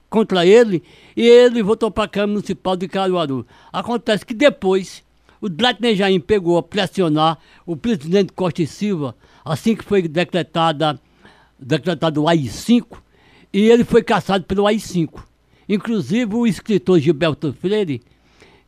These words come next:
eh, foi procurado por Chico do Leite, ele dizia, "Olha, se provar que eu sou comunista, eu renuncio o mandato." Ele queria, pelo menos, ele, ele fosse ouvido. Nem ouvido foi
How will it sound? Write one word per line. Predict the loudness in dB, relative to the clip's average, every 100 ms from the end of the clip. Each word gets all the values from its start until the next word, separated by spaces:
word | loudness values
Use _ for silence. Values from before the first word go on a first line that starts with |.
| -10
eh, | -4 -2 -4 2
foi | 2
procurado | 4 0 0 0 -2
por | -4 -8
Chico | -10 -8
do | -4
Leite, | 0 0 0 -4 -20 _ -4
ele | 0
dizia, | 2 2 0 2 2
"Olha, | 2 -2 -12 _ _
se | -12 0 0
provar | 2 4 4 4 4 4 2 -4 _ _ -2
que | 2
eu |
sou | 2 2 2
comunista, | 2 4 4 2 2
eu | 4
renuncio | 4 4 0 -2 -4
o |
mandato." | -2 -6 -4 -6 -8 -20 _ _ _ _ -6
Ele | -2 -2
queria, | 0 0 0
pelo | -2 0 2
menos, | 2 0
ele, | 0 0
ele | -4
fosse | -2 -2 -2
ouvido. | -4 -2 -4 -4 -8 -8 2
Nem | 6 8 8
ouvido | 6 4 0 -2
foi | -2 0 2 0